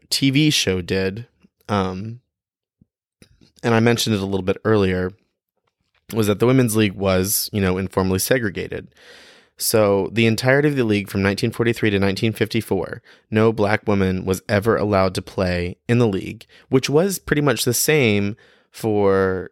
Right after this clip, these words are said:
you know, the M L B. And it wasn't until Jackie Robinson was allowed to play in nineteen forty-seven that anything really changed. Um, the only ever, or the only time the movie ever really touches on the idea of race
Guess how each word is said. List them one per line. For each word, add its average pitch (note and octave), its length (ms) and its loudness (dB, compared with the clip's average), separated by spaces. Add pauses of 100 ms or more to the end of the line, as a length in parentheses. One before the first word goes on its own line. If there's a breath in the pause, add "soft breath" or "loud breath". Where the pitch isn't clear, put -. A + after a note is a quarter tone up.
you A2+ 100 0
know, F#2+ 380 -2
the - 120 -6
M B2 120 4
L A#2 180 2
B. F#2+ 420 -4 (640 soft breath)
And A#2 120 2
it F#2+ 80 0
wasn't A2 260 2
until G#2 300 0
Jackie G2+ 340 -2
Robinson G2+ 400 -2
was F#2+ 160 -2
allowed F2 220 -4
to F#2+ 40 -10
play F#2 520 -6 (180)
in F#2 600 0
nineteen A2+ 460 0
forty-seven F#2+ 760 0
that G#2+ 100 2
anything A#2 340 0
really G2 280 0
changed. - 600 -10 (760 soft breath)
Um, F2 340 -8
the B2 100 0
only D3+ 180 2
ever, A#2 600 2 (360)
or C3 80 4
the C3+ 80 4
only E3+ 140 4
time D#3 140 2
the C3 60 2
movie B2+ 220 4
ever A2 140 0
really A2 180 4
touches A#2 640 -2
on G2 280 2
the G#2 120 0
idea G2 360 0
of F#2+ 240 -4
race F#2+ 340 -2